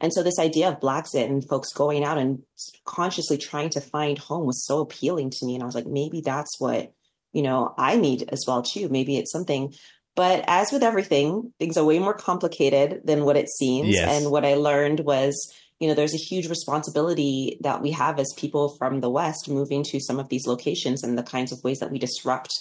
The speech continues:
Speaker 1: the ways that our privilege disrupts, the ways that we challenge and transform those spaces cannot always be,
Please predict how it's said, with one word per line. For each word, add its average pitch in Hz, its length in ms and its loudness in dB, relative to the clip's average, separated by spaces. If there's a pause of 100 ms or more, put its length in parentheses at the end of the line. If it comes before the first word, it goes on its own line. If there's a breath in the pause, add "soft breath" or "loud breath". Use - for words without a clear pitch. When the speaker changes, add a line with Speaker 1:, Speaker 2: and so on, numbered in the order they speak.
(360 soft breath)
Speaker 1:
the 139 180 2
ways 143 240 4
that 131 200 2
our 135 100 0
privilege 139 540 -2
disrupts, - 600 -2
the 135 100 0
ways 131 220 -2
that - 180 -4
we 139 520 2 (200)
challenge 147 600 2
and 139 100 -2
transform 139 580 -2
those 135 200 0
spaces 131 380 -2
cannot 135 280 -2
always 139 240 0
be, - 200 -8